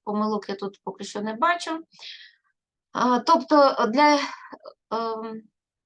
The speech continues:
масива ігрека, тобто для значень, які стану-, у нас знаходяться в стовпці, ми застосовуємо,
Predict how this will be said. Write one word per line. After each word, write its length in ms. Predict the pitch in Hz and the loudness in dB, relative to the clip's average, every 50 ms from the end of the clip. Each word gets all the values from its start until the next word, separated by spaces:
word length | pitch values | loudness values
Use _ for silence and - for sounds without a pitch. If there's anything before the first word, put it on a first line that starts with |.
| _ _ | _ _
масива 440 | 233 240 254 254 262 285 277 247 247 | 0 2 2 2 2 0 2 2 2
ігрека, 680 | 240 - 254 247 208 214 208 208 - 196 190 190 196 - | 2 2 2 0 2 2 0 -2 -2 -2 -2 -4 -4 -10
тобто 220 | - 196 196 208 208 | -14 -12 -10 -8 -6
для 200 | 202 214 220 220 | -4 -4 -2 0
значень, 340 | 226 220 208 202 - 208 202 | 0 0 0 0 -2 -4 -4
які 260 | 196 196 - 208 208 | -4 -6 -6 -10 -12
стану-, 680 | 208 _ - 214 214 214 208 - - 196 196 190 190 | -8 _ -2 0 0 0 -2 -4 -6 -6 -6 -6 -4
у 40 | 190 | -4
нас 280 | 208 208 202 - - _ | -2 -2 -2 -4 -8 _
знаходяться 1040 | - 202 202 196 - 220 233 226 - 233 220 208 208 202 196 - 208 196 196 185 180 - - - | -10 -10 -8 -6 -2 0 0 2 2 0 0 0 0 -2 -4 -4 -4 -6 -6 -6 -12 -18 -18 -16
в 60 | 196 | -14
стовпці, 760 | 185 - - - 226 220 220 - - - - 220 220 196 175 - - - - - - - - | -14 -12 -6 -4 -4 -4 -4 -8 -20 -16 -10 -6 -6 -6 -6 -8 -12 -20 -20 -20 -20 -8 -4
ми 120 | 247 240 254 | -2 -2 0
застосовуємо, 1400 | 208 220 220 214 - - 220 220 226 - 247 240 226 214 196 190 202 196 196 196 190 190 190 185 190 185 180 175 | 2 0 0 0 -2 -4 -4 -4 -4 -2 0 2 2 2 0 -2 -2 -2 -2 -2 -2 -4 -4 -4 -4 -4 -6 -8